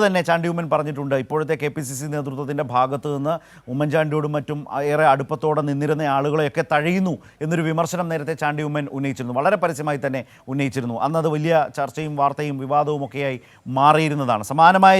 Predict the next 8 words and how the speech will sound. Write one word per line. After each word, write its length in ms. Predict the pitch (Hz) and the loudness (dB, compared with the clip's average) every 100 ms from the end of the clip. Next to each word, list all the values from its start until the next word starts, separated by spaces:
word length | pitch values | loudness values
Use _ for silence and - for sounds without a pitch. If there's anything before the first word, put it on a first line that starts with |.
| 175 | 4
രീതിയിൽ 240 | 165 160 143 | 2 0 0
തന്നെ 160 | 123 95 - - | -2 -4 -10 -4
അബിൻ 160 | 131 156 170 | 0 2 2
വർക്കിയുടെ 340 | 170 165 160 143 | 2 -2 -4 -4
പ്രശ്നം 220 | - 147 | -6 -6
വരുമ്പോഴും 440 | 147 147 156 160 175 - - | -4 -2 -2 -2 -6 -14 -6
മറ്റു 200 | 147 - 185 | -4 -2 0
പലരും 320 | 156 160 175 | 2 2 0